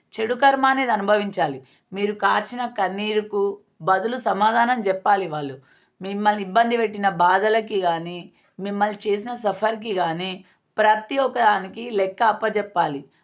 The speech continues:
అంటే డివైన్ వాళ్ళ చేత లెక్క అప్పజెప్పిస్తున్నాడు. వాళ్ళు ఇప్పుడు literally థర్డ్ పర్సన్ సిచ్యువేషన్, థర్డ్ పార్టీ సిచ్యువేషన్‌లో హ్యాపీగా ఉన్నారని మీరు అనుకుంటున్నారు. But వాళ్ళు ఎంత బాధపడుతున్నారు అనేది, ఏం కోల్పోయారు,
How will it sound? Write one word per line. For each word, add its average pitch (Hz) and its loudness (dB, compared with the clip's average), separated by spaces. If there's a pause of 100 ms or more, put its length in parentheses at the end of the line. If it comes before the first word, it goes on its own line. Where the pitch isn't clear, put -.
(160)
అంటే 214 2
డివైన్ 202 0
వాళ్ళ 220 2
చేత 233 -6
లెక్క 196 0
అప్పజెప్పిస్తున్నాడు. 190 -4 (420)
వాళ్ళు 202 4
ఇప్పుడు 208 0
literally 226 -2
థర్డ్ 226 0
పర్సన్ 233 -4
సిచ్యువేషన్, 214 -6 (100)
థర్డ్ 196 -4
పార్టీ 220 -2
సిచ్యువేషన్‌లో 202 -4
హ్యాపీగా 202 -2
ఉన్నారని 214 -4
మీరు 233 -2
అనుకుంటున్నారు. 160 -4 (480)
But 208 0
వాళ్ళు 220 2
ఎంత 208 -2
బాధపడుతున్నారు 233 -2
అనేది, 214 -4 (500)
ఏం 226 2
కోల్పోయారు, 262 2